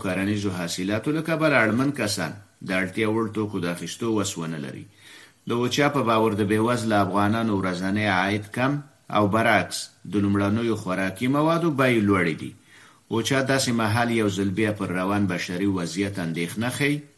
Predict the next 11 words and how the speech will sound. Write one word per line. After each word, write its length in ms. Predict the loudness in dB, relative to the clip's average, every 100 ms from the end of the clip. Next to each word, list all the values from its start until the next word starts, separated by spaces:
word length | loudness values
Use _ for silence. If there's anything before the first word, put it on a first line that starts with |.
| _ -8
چې 80 | -4
په 60 | 0
نادولتي 540 | 0 0 0 -2 -2 -4
ادارو 360 | -2 -2 0 -2
کې 100 | -2 -2
د 20 | -4
ښځو 260 | -4 -2 -2 -2
د 100 | -4
کار 180 | -2 0 0
له 60 | -2
منع 200 | -4